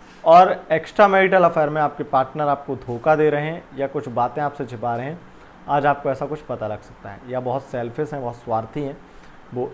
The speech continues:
ऐसा भी आपको पता लग सकता है, स्थिति बनेगी। दोस्तों, अब बात कर लेते हैं कन्या राशि वालों की।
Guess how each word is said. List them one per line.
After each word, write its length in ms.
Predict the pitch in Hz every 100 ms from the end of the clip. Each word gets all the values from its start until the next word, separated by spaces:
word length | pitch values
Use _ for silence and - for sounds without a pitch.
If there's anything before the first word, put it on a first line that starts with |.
| -
ऐसा 220 | 123 135
भी 100 | 131
आपको 220 | 117 -
पता 260 | 139 131 113
लग 100 | 107
सकता 300 | - - 107
है, 220 | 101 120
स्थिति 320 | 110 117 107
बनेगी। 340 | 107 101 101 110 - - - - - - - - - -
दोस्तों, 340 | 135 156 190
अब 120 | 170 147
बात 260 | 156 165
कर 120 | 175 165
लेते 260 | 165 165
हैं 240 | 185 147 151 - - - - -
कन्या 280 | 151 151 135
राशि 300 | 113 104 110
वालों 240 | 107 107
की। 180 | -